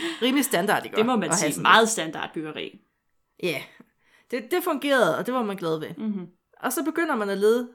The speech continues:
Speaker 2: målrettet efter det her langhus. Og for en gangs skyld, så finder arkæologerne det, de leder efter, så bingo!
Speaker 1: For en gangs skyld?
Speaker 2: Nej, undskyld, for en sjælden gangs skyld.
Speaker 1: Ah, for vi finder stort set altid det, vi gerne vil finde. Men i det her tilfælde,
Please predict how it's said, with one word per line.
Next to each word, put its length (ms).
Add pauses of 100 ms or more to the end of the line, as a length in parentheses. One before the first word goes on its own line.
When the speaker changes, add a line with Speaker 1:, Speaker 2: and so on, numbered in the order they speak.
Speaker 2:
målrettet 680 (220)
efter 180
det 120
her 120
langhus. 640 (460)
Og 80
for 80
en 160
gangs 200
skyld, 280 (100)
så 140
finder 280
arkæologerne 500
det, 220
de 60
leder 280
efter, 240
så 140 (240)
bingo! 500 (180)
Speaker 1:
For 100 (100)
en 260
gangs 300
skyld? 300 (760)
Speaker 2:
Nej, 180
undskyld, 360
for 380
en 80
sjælden 340
gangs 280
skyld. 260
Speaker 1:
Ah, 240 (960)
for 340 (100)
vi 200
finder 280
stort 280
set 200
altid 280
det, 140
vi 60
gerne 220
vil 80
finde. 300 (880)
Men 140
i 60
det 120
her 160
tilfælde, 520